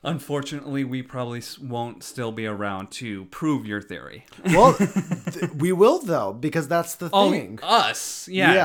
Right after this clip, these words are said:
Speaker 2: Yeah, yeah, yeah. Well,
Speaker 1: Our
Speaker 2: not,
Speaker 1: ener-
Speaker 2: not the version of us that we
Speaker 1: No.
Speaker 2: know currently.
Speaker 1: Not,
Speaker 2: but
Speaker 1: not
Speaker 2: yeah.
Speaker 1: Adam and Kyle, but whatever
Speaker 2: No.
Speaker 1: our
Speaker 2: Yes,
Speaker 1: next lives are.
Speaker 2: yes.
Speaker 1: <laughs>
Speaker 2: So, anyways. <laughs>
Speaker 1: I, I think, uh,
Speaker 2: I think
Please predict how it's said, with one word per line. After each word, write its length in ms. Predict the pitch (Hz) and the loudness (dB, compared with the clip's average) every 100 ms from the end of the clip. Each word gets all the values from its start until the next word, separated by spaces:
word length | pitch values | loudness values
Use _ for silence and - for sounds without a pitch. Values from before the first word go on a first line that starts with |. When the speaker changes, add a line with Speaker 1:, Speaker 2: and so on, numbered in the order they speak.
| 131 165 | 2 0
Speaker 2:
Yeah, 80 | |
yeah, 60 | 185 | 0
yeah. 120 | 156 - - | -2 -4 2
Well, 140 | 202 | 4
Speaker 1:
Our 80 | 160 | 6
Speaker 2:
not, 240 | 226 220 170 | 6 6 6
Speaker 1:
ener- 120 | 156 | 8
Speaker 2:
not 220 | 214 214 | 8 8
the 80 | 220 | 4
version 500 | 151 202 208 170 196 | 4 4 4 4 0
of 200 | 170 170 | 0 0
us 300 | 160 160 - | 4 4 2
that 200 | 185 147 | 2 2
we 60 | 151 | 2
Speaker 1:
No. 240 | 143 117 127 | 0 0 4
Speaker 2:
know 340 | 208 185 139 | 6 6 4
currently. 720 | - 139 117 117 127 123 110 | -2 -6 -6 -6 -8 -6 -2
Speaker 1:
Not, 240 | 160 165 - | 2 2 2
Speaker 2:
but 80 | 143 | 2
Speaker 1:
not 180 | 143 139 | 2 4
Speaker 2:
yeah. 40 | |
Speaker 1:
Adam 320 | 156 151 147 | 4 4 2
and 120 | 139 139 | 0 -2
Kyle, 420 | - 123 107 104 | -4 -2 -2 -2
but 120 | 117 | -2
whatever 460 | 156 151 127 127 127 | 0 0 0 0 -2
Speaker 2:
No. 40 | |
Speaker 1:
our 560 | 117 117 113 107 107 - _ - | -2 -4 -4 -4 -6 -10 _ -16
Speaker 2:
Yes, 240 | 123 135 | -4 -2
Speaker 1:
next 280 | 127 117 - | -2 -2 -4
lives 300 | 107 101 98 | -4 -4 -8
are. 120 | - | -10
Speaker 2:
yes. 540 | 123 117 80 120 214 247 226 233 220 208 | -8 -6 -6 -4 -2 -2 -4 -4 -4 -6
Speaker 1:
<laughs> 420 | 185 - 170 _ - | -6 -8 -12 _ -8
Speaker 2:
So, 480 | - 190 175 147 - _ _ - | 2 6 6 4 -8 _ _ 2
anyways. 800 | 214 165 127 113 110 151 160 156 156 170 | 4 4 0 -4 -4 -2 0 0 2 -2
<laughs> 420 | - _ - 185 | -4 _ -14 -6
Speaker 1:
I, 280 | 139 147 139 | -2 0 -2
I 40 | |
think, 300 | 143 151 135 | -4 -4 -4
uh, 240 | 135 117 104 _ _ - | -4 -4 -6 _ _ -2
Speaker 2:
I 140 | 165 165 | 0 0
think 340 | - 190 190 | 6 6 6